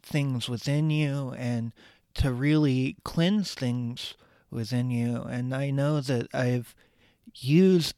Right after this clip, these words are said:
the pain that I go through during our scenes to overcome some really extreme traumas that I've gone through in my past, to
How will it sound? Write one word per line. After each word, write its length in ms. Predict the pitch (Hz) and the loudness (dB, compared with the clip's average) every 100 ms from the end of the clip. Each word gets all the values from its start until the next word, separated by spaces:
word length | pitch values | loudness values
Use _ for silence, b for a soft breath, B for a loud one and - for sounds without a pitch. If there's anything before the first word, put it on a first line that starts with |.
| - | -8
the 240 | 127 143 | 0 2
pain 640 | - 147 156 160 156 151 | 6 4 6 2 2 2
that 180 | 139 131 - | 0 -4 -4
I 160 | 135 147 | 2 4
go 260 | 143 143 135 | 4 2 2
through 460 | - 120 123 117 - B B B B | 0 2 2 0 -4 B B B B
during 360 | 131 135 131 123 | 2 4 4 4
our 180 | 117 113 | 2 0
scenes 760 | - 165 180 160 123 123 - | -2 0 2 2 0 -4 -6
to 500 | - 135 123 120 123 - b b b b b - - - | -4 -2 0 0 -2 -6 b b b b b -20 -6 2
overcome 1120 | 151 147 160 - 160 151 151 147 143 143 139 - _ _ _ _ _ _ _ _ - | 4 6 2 2 2 4 4 2 0 -4 -8 -14 _ _ _ _ _ _ _ _ -12
some 440 | - 151 135 147 - - | -2 0 2 -2 -6 -8
really 840 | 147 156 180 185 165 143 135 123 - b b b b _ | 0 4 6 6 6 6 4 0 -8 b b b b _
extreme 680 | 156 - - - 160 165 160 | -8 -6 -8 -2 2 2 2
traumas 680 | - 135 123 139 147 151 - | 2 2 0 0 0 0 -2
that 120 | 135 | -2
I've 220 | 123 120 | -2 -4
gone 280 | - 135 139 | -4 -2 -4
through 340 | - 139 135 | -6 -4 -2
in 140 | 123 110 | -2 -4
my 160 | 107 | -6
past, 800 | 107 - 127 135 139 143 - - - B B B B - | -8 -6 -2 -2 -4 -6 -12 -16 -18 B B B B -10
to 640 | - 117 120 123 123 127 | -2 0 2 2 0 -4